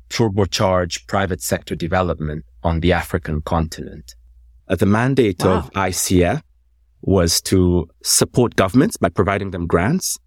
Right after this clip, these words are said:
Speaker 1: to reform some of their systems, their services, which interface with, uh, small businesses, large businesses, and medium businesses. So the types of investments or grants that the Investment Climate Facility for Africa was,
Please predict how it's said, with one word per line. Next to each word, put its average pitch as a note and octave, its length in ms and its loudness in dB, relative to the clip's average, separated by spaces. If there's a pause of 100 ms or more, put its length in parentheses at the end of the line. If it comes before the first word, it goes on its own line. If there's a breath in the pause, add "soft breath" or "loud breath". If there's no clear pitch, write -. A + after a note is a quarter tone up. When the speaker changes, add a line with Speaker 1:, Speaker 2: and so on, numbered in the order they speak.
(200)
Speaker 1:
to - 120 2
reform A2+ 540 2
some B2+ 240 2
of G#2+ 120 0
their F#2+ 160 2
systems, - 840 0 (160)
their F2+ 140 2
services, G#2 880 2 (240)
which G2+ 240 2
interface G2+ 840 2 (320)
with, E2 640 0
uh, D#2 80 -10
small A#2+ 480 4
businesses, F#2+ 920 2
large F2+ 400 0
businesses, F2 500 0
and D#2 140 0
medium E2 320 2
businesses. D#2+ 720 -2
So - 180 0
the F#2+ 120 -2
types - 400 -2
of F2+ 280 0
investments E2+ 880 0
or E2+ 60 2
grants F#2+ 440 -2
that - 280 -2 (100)
the F2 80 2
Investment F2+ 400 0
Climate F2 280 -2
Facility F2 420 0
for - 180 -8
Africa E2+ 380 -4
was, E2 220 -2